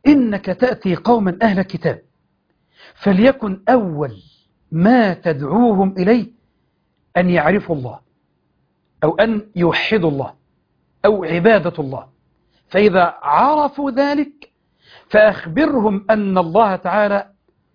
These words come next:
قد افترض عليهم خمس صلوات في يومهم وليلتهم."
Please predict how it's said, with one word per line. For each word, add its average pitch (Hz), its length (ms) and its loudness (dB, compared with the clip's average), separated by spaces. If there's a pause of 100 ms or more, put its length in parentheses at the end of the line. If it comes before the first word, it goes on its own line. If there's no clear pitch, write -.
قد 175 160 2
افترض 208 640 0
عليهم 156 460 -4 (420)
خمس 240 480 -2
صلوات 185 680 -2
في 196 520 -2
يومهم 170 640 -2
وليلتهم." 165 680 -6